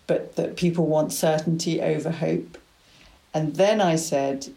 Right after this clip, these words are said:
"Where certainty ends, hope begins." And she kind of stopped me in that moment. And I think that is right, that people want certainty right now.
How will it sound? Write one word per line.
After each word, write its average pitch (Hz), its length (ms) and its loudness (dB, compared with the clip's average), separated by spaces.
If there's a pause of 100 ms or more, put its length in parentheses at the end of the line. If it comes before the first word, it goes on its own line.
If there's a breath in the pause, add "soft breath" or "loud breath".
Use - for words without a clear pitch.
(400)
"Where 151 240 4
certainty 160 680 0
ends, 139 380 0
hope - 320 -4
begins." 147 420 0
And 147 100 -2
she 180 120 0
kind 185 200 0
of 170 80 2
stopped - 380 2
me 151 160 2
in 151 100 2
that 147 200 0
moment. 147 400 0
And 156 100 2
I 160 60 2
think 185 260 0
that - 220 0
is 165 260 0
right, - 520 -2
that - 120 -4
people 175 300 0
want 160 320 2
certainty 160 600 -2
right 151 260 -2
now. 156 320 -2